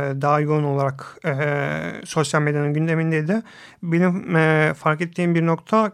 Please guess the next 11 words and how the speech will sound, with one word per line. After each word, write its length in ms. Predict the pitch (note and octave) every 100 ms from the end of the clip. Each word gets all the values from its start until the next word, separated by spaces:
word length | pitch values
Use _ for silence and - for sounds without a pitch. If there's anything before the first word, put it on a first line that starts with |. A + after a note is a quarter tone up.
| -
geçtiğimiz 400 | E3 D#3 - E3+
hafta 240 | E3 - D#3+
sosyal 380 | E3 C#3+ F#3+
medyanın 300 | G3 E3 D#3+
gündemindeydi. 580 | D3+ D3+ D3 C#3+ D3+ G3+
Bu 60 | G3
hafta 240 | E3 -
ana 140 | F#3 E3+
akım 180 | E3+
medyanın 340 | D3 C3+ C3+ B2+
gündemindeydi. 680 | C3+ C3 C3+ C#3 C#3+ A3+